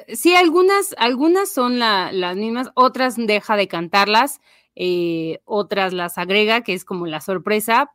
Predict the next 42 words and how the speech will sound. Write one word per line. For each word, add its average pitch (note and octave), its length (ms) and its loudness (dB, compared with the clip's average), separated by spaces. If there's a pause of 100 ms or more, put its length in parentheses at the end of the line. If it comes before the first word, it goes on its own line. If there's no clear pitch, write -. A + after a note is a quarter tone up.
pero G3 840 2 (1000)
lo A#3+ 340 2
que A#3+ 240 2
yo B3+ 140 0
también B3+ 240 -2
he - 20 -2
escuchado A#3 520 -2
de G#3+ 100 0
Luis G#3 200 -2
Miguel G#3 280 0
es G#3 140 -4
que - 100 -4
dicen F#3+ 320 -6
que, E3 600 -2
em, D3 1040 -6 (200)
¿por B3 180 0
qué G#3 120 2
no G3 100 -4
saluda? A#3+ 640 2 (280)
¿Por G3 240 -4
qué G#3 380 0
no G3+ 160 -2
se G#3+ 140 -8
dirige F#3+ 380 -6
al G3 140 -4
público? B3 640 -2 (960)
Y A#3 160 0
hay A3+ 140 4
gente B3+ 320 -2
que A3+ 120 -2
nada A#3 240 2
más A3+ 260 0
va A3+ 140 6
a A3+ 60 0
cantar A3 540 0
La G#3 180 0
chica D4+ 280 2
del C4+ 100 4
bikini A#3+ 300 0
azul, E4+ 520 2
La G#3 180 2
incondicional G#3 1000 0